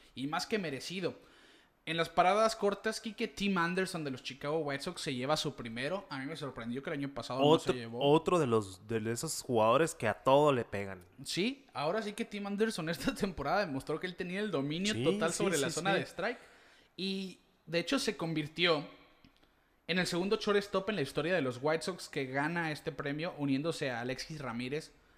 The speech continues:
Speaker 1: Alexis Ramírez, el cubano, que lo ganó en dos mil diez y dos mil catorce, que, pues, normalmente lo veíamos en la parte superior de la alineación de los Medias Blancas. En los jardines yo creo que aquí no hubo sorpresas en lo absoluto, porque Mike Trout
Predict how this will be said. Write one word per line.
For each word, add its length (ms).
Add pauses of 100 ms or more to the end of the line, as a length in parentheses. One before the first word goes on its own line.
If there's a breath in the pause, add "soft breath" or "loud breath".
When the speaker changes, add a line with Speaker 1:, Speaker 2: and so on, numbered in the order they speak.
Speaker 1:
Alexis 460
Ramírez, 400
el 100
cubano, 360
que 100
lo 80
ganó 140
en 80
dos 140
mil 140
diez 280 (260 soft breath)
y 120
dos 160
mil 120
catorce, 460
que, 100
pues, 200
normalmente 480
lo 100
veíamos 380
en 180 (300 soft breath)
la 140
parte 240
superior 460
de 80
la 80
alineación 460
de 80
los 120
Medias 260
Blancas. 480 (880 soft breath)
En 100
los 160
jardines 440
yo 120
creo 160
que 60
aquí 160
no 100
hubo 120
sorpresas 580
en 100
lo 40
absoluto, 540
porque 240
Mike 300
Trout 340